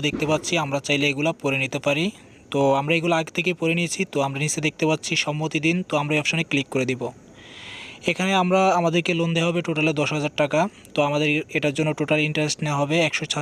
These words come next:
সাতচল্লিশ টাকা। আমাদেরকে মোট পরিশোধ করতে হবে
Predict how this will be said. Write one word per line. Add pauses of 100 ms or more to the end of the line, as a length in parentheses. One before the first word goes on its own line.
(140)
সাতচল্লিশ
টাকা। (600)
আমাদেরকে
মোট (100)
পরিশোধ
করতে
হবে